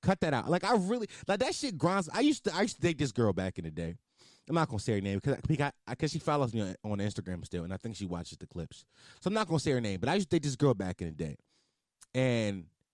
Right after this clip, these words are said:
her family was from Brooklyn or whatever, right? And, like, through high school, she claimed that she was from Brooklyn. But then once I started dating her, I was like, "Oh, why, like, when you move here?" 'Cause I thought she might have moved here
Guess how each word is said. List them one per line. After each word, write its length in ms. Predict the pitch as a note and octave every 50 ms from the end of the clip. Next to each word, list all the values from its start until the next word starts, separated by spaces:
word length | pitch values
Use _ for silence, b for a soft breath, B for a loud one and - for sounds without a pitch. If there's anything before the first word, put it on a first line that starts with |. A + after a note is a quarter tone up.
| _ _ _ _ _ _
her 120 | C#3+ C#3
family 400 | - - F#3+ G#3+ A#3 A#3 A3 G3
was 160 | E3 D#3 C#3+ -
from 220 | - D#3+ C#3+ B2+
Brooklyn 380 | G#2+ C3+ F3 F#3+ - D#3 C3 B2
or 120 | A#2 G#2+
whatever, 340 | G#2 F#2+ F#2 E2+ E2 E2 E2 - _ _ _
right? 260 | - G2 A#2+ C3 C3+ G#2+ A2+
And, 120 | A#2 A2+
like, 300 | A2+ A2+ G#2 G2+ - - - - - _ _ _ _ _ _ _ _ _ _ _ _ _ _ -
through 160 | G3+ A3 G#3+
high 180 | E3+ F#3+ G3
school, 300 | G#3+ - - D#3+ D#3 D3
she 160 | C#3 - E3 D3+
claimed 400 | - - - F3+ F#3 F#3 F3 C3
that 100 | C#3 C3+
she 120 | - E3+
was 120 | D#3 C#3+
from 200 | - C#3 A#2+ A#2
Brooklyn. 360 | C#3+ D#3 - - G2 E2+ D#2 - _ _ _ _ _ _ _ _
But 100 | - D#3
then 140 | D3+ A3+ A#3+
once 160 | B3 B3 A#3+
I 80 | A#3 A#3
started 260 | G#3 - A3 F#3 D#3+
dating 220 | E3+ G3 G#3+ A#3 G#3
her, 80 | G3+
I 40 | G3
was 120 | G3+ F#3
like, 100 | F#3+ F#3
"Oh, 80 | F#3+ A3
why, 240 | B3 B3+ B3+ - A#3+
like, 220 | A3 G#3 G3 D#3
when 160 | C3 F#3 G3+
you 100 | F#3 G3+
move 220 | G3 G3+ A3 A3+ -
here?" 100 | F#3+ D#3
'Cause 160 | - - G3+
I 20 |
thought 200 | G3+ - G#3 G3
she 120 | - G3 G3
might 160 | F3 F3 D#3+
have 80 | C#3 C3
moved 220 | C#3+ D3 D3 -
here 320 | D#3+ D3+ C#3+ C#3 C3+ C3